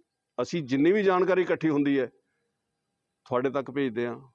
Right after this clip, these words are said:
ਮੈਂ ਕੋਈ ਵੀ ਐਸਾ ਗੁਣ ਨਾਲ ਲੈ ਕੇ ਨਹੀਂ ਮਰਨਾ ਚਾਹੁੰਦਾ, ਜਿਹੜਾ ਦੁਨੀਆ ਦੇ ਕੰਮ ਆ ਸਕਦਾ ਹੋਵੇ। ਹਰ ਚੀਜ਼ ਮੈਂ ਇੱਥੇ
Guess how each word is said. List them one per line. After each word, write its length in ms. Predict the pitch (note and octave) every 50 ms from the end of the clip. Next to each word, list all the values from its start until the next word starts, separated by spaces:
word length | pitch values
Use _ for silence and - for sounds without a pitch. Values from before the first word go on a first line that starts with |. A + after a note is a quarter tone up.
| _ -
ਮੈਂ 320 | B2 B2+ C#3 D3+ D#3+ F3+
ਕੋਈ 320 | F3+ - - F3 F3+ G3 G#3
ਵੀ 160 | G#3 G#3+ G#3
ਐਸਾ 360 | - E3 D#3+ D3+ - F3+ F3+ F3+
ਗੁਣ 380 | D#3+ C#3 D3 E3 E3+ D#3+ B2 G#2+ - - - -
ਨਾਲ 380 | C3+ C3+ C3+ C#3+ D3 D#3+ E3 D#3+
ਲੈ 120 | D#3+ D#3+ D#3+
ਕੇ 140 | D3+ F3 E3
ਨਹੀਂ 180 | D#3+ E3+ F3+ F3+
ਮਰਨਾ 320 | E3+ D3+ C3+ C3+ C#3 B2+
ਚਾਹੁੰਦਾ, 340 | A2 B2+ B2 A#2+ A2+ A2 G2+ - _ _ _ _ _ _ _ _ _ _ - - _ _ _ _ _ _ _ _ _ _ _ _ _ _ _ _ -
ਜਿਹੜਾ 300 | A#2+ A#2+ D3 E3 F3+ F3+
ਦੁਨੀਆ 400 | E3 C#3+ D#3 D#3+ E3+ E3+ F3 F3
ਦੇ 120 | E3+ E3+
ਕੰਮ 260 | - D3+ C#3+ C3+ C3
ਆ 80 | B2 A#2
ਸਕਦਾ 340 | A2 - A#2+ A#2 A2+ G#2+ G#2+
ਹੋਵੇ। 240 | G#2+ G#2+ G#2+ A2+ A2
ਹਰ 340 | - - - - E3+ G3+
ਚੀਜ਼ 300 | G3 - - F3 E3 D#3+
ਮੈਂ 180 | D3+ C#3+ C3+ B2+
ਇੱਥੇ 360 | A#2+ - - C3+ B2 A#2+ A#2+